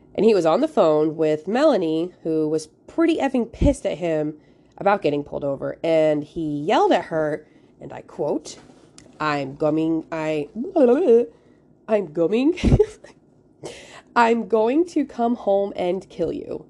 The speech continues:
I'm going to smash your face in." Which, funny enough, Melanie actually packed her shit and left that night, but ended up coming back with the explanation that she just wasn't ready to leave and thought she could change him.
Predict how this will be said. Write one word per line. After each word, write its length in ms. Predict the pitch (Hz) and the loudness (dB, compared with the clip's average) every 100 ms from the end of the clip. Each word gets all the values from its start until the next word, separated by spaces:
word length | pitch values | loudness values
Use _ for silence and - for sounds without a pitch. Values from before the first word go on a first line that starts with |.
| - | -12
I'm 280 | 147 147 156 | -6 -6 0
going 360 | 175 185 202 | 2 2 -2
to 220 | 196 190 180 | -6 -8 -8
smash 420 | - 160 151 - | -6 -6 -6 -8
your 100 | 151 | -8
face 280 | 135 - - | -8 -12 -14
in." 260 | 80 180 - - - - - - | -14 -16 -20 -20 -20 -20 -20 -2
Which, 500 | 190 190 180 - - _ - _ | 0 0 -2 -10 -20 _ -20 _
funny 260 | 214 311 277 | -2 0 0
enough, 580 | 196 196 160 156 _ 175 | 0 -2 -4 -6 _ -4
Melanie 440 | 190 294 330 - | 0 2 0 -2
actually 480 | 175 180 180 160 143 - | -8 -8 -6 -6 -6 -12
packed 520 | - - 185 285 - | -18 -12 -10 -10 -10
her 200 | 226 247 | -6 -6
shit 460 | - - 220 156 - | -8 -2 0 0 -2
and 300 | 151 139 135 | -6 -6 -4
left 360 | 170 240 - | -2 -2 -4
that 220 | - 147 - | -8 -6 -6
night, 320 | 151 139 - _ _ _ | -6 -8 -12 _ _ _
but 120 | 180 - | -4 0
ended 240 | 247 294 | 0 2
up 180 | 311 302 | -2 -2
coming 300 | 285 262 240 | -4 -2 -2
back 420 | 220 180 156 - _ _ _ _ | -2 -2 -6 -10 _ _ _ _
with 140 | 190 185 | -4 -4
the 180 | 170 - | -6 -2
explanation 920 | 277 - 320 339 370 - 147 143 160 - _ - | -2 0 0 2 0 -2 -4 -4 -8 -14 _ -12
that 100 | 180 | -8
she 160 | 226 | -6
just 260 | 180 170 - | -6 -8 -8
wasn't 420 | 147 190 220 247 | -2 0 2 -2
ready 220 | 262 269 | -2 -4
to 140 | 262 294 | -4 -4
leave 440 | 277 254 196 196 - | -2 0 0 -2 -4
and 200 | 190 185 | -4 -6
thought 340 | - 165 139 | -8 -6 -6
she 140 | - 151 | -10 -10
could 140 | 170 | -10
change 320 | - 143 - | -10 -12 -12
him. 240 | - - | -16 -18